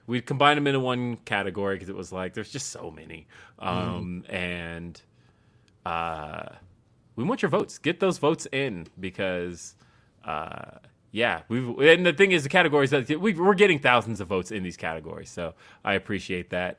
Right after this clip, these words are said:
Speaker 1: Uh, right now, we have best promo, and not specific promo that happened, but, um, who cuts the best promo? Who has been the best promo? 'Cause the nominees for that category have been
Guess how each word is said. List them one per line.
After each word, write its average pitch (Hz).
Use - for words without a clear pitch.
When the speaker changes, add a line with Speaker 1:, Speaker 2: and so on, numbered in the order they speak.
Speaker 1:
Uh, 92
right 117
now, 113
we 104
have 95
best -
promo, 98
and 92
not 113
specific -
promo 139
that 117
happened, 110
but, 101
um, 85
who 135
cuts 135
the -
best 95
promo? 85
Who 120
has 113
been 113
the 104
best 92
promo? 85
'Cause 131
the 131
nominees 135
for 123
that 120
category 104
have 92
been 92